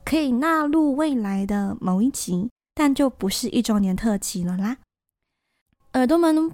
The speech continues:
我不知道耳朵们还记不记得浪浪不怕的初衷，那我给你们三秒钟思考一下，<laughs>三、二、一，想到了吗？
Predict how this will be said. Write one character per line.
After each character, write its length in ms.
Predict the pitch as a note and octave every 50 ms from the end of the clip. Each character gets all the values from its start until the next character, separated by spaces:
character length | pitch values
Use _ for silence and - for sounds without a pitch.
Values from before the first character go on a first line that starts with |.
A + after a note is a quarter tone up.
| - -
我 100 | - A3+
不 140 | C#4+ G4+
知 60 | F#4 F4+
道 120 | F4+ F#4
耳 200 | F#4+ - G#3+ G#3
朵 140 | G3+ A3 A3+
们 180 | A#3 A3 G#3+ B3+
还 180 | B3 B3 G#3
记 240 | G#3 - - - D4+
不 140 | C4 - C4+
记 160 | B3 - C4+
得 220 | A#3 G#3+ G3 F#3 F#3+
浪 160 | A3 A#3+ B3
浪 180 | A#3+ A#3+ A#3+
不 200 | A3 - - F#3+
怕 300 | F#3 - B3 B3 A3+ G#3
的 240 | G3+ G#3+ G3 F#3+ G3 -
初 360 | - - - - G#3+ G3 G3 G3
衷， 360 | - - A3 G3 F#3 F#3+ G3 - - - - - - - -
那 140 | - A#3 A3+
我 80 | G#3 G#3
给 100 | - A3+
你 60 | G#3
们 200 | G3 F#3+ F#3+ G3
三 180 | A3+ - G#3+ G3+
秒 220 | G3+ G#3 F#3+ F3+
钟 200 | F3+ - F#3+ F#3 G3
思 260 | - - - - G3
考 260 | - A3 F#3+ F3 F3
一 40 | F3+
下， 340 | - - G#3 - A3 - - - -
<laughs> 40 | _ _
三、 600 | - - - - - B3 A3 G#3+ G#3+ A3+ B3 A#3+ - _ _ _ _ _ _ _ _ _ _ _ _ _ _ -
二、 280 | - G#3 G3 F#3+ G3 - _ _ _ _ _ _ _ _ _ _ _ _ _
一， 180 | A3 A#3 A#3+ B3+ - _ _ _ _ _ _ _ _ _
想 180 | - - - G3+
到 140 | A3 B3+ C#4
了 120 | C#4 C#4
吗？ 220 | C#4 C#4 C#4+ D#4